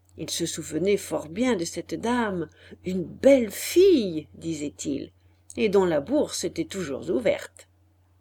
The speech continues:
Il pouvait être alors dix heures. Jacques s'oublia à fumer devant son feu jusqu'à onze heures passées. Comme il allait se coucher, il entendit gratter à sa porte.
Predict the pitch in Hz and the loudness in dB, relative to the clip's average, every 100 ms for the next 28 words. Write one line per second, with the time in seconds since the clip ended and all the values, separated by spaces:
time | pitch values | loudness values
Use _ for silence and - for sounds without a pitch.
0 | _ _ _ _ _ _ _ _ _ _ | _ _ _ _ _ _ _ _ _ _
1 | 233 220 - 285 190 - 262 262 147 151 | -4 -2 0 0 0 0 -2 -2 -4 -2
2 | 190 202 156 147 139 - - - - _ | -2 -2 -6 -6 -4 -2 -4 -6 -18 _
3 | _ _ _ _ _ _ - - 139 196 | _ _ _ _ _ _ -12 -8 -8 -8
4 | - - 147 151 170 160 156 269 269 170 | -10 -12 -8 -4 -2 2 0 0 -6 -10
5 | - 185 180 233 294 196 175 180 - 196 | -6 -4 -2 -2 -2 -2 -4 -6 -4 -6
6 | - 262 320 - - - - - 285 - | -4 -2 -2 -4 -20 -20 -6 -4 -2 4
7 | 262 254 285 - 359 - 294 277 - 170 | 4 4 2 2 -2 4 2 2 -2 -4
8 | - _ _ _ _ _ _ _ _ _ | -6 _ _ _ _ _ _ _ _ _
9 | - 311 294 302 339 415 330 - 196 - | 0 4 6 6 6 4 2 -4 -2 0
10 | 330 453 _ _ _ _ _ - 202 294 | 2 2 _ _ _ _ _ -4 0 0
11 | - 180 202 247 - 185 - 269 214 - | -2 -6 -4 -8 -6 -8 -4 -6 -6 -4
12 | 185 - 175 160 - - | -6 -2 -2 -2 -4 -18